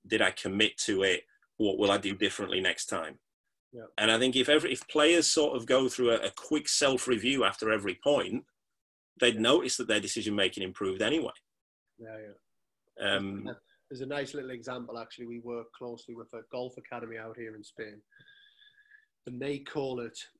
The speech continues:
Speaker 2: um, they call it the box,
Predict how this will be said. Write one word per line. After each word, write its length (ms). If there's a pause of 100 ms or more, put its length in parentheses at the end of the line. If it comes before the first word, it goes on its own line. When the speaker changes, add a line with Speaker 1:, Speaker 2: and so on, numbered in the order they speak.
(140)
Speaker 2:
um, 480 (320)
they 340 (140)
call 380
it 180 (1000)
the 100 (100)
box, 500